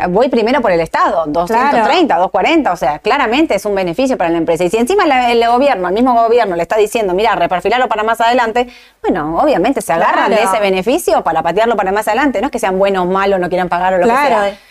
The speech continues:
Speaker 1: Es una empresa,
Speaker 2: Sí,
Speaker 1: o sea,
Speaker 2: sí, sí.
Speaker 1: claramente. Y
Speaker 2: Sí,
Speaker 1: otra
Speaker 2: sí.
Speaker 1: cosa que quería decir con respecto a esto que decías antes de los dólares, no dólares, no sé qué, y lo, dónde Massa va a buscar los dólares, eh, fíjense el tema del brics.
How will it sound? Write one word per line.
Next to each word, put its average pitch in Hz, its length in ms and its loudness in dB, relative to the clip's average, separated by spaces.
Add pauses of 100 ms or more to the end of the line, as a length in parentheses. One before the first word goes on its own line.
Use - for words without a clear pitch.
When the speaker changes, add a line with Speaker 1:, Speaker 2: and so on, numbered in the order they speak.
Speaker 1:
Es 349 140 -2
una 269 120 0
empresa, 190 340 -2 (240)
Speaker 2:
Sí, 339 140 -2
Speaker 1:
o 370 40 0
sea, - 100 2
Speaker 2:
sí, 339 80 0
sí. 311 40 -4
Speaker 1:
claramente. 214 640 -2 (320)
Y 240 160 0
Speaker 2:
Sí, 262 60 4
Speaker 1:
otra 330 180 0
Speaker 2:
sí. 330 60 -2
Speaker 1:
cosa 349 200 0
que 247 120 2
quería 247 260 2
decir 220 480 0 (260)
con 190 200 0
respecto 220 380 -2
a - 40 4
esto 214 160 -2
que 185 140 0
decías 190 480 0
antes 202 360 0
de 180 240 2 (160)
los 185 200 0
dólares, 208 340 2
no 190 120 0
dólares, 196 280 2
no 190 80 -4
sé 196 140 -2
qué, 208 100 2
y 190 60 4
lo, 170 100 0
dónde 202 300 0
Massa 202 240 -2
va 196 80 2
a - 20 2
buscar 190 240 -2
los 196 140 -2
dólares, 185 360 -2 (400)
eh, 202 600 0
fíjense 302 300 0
el 269 80 0
tema 277 200 0
del 185 100 0
brics. 240 320 -2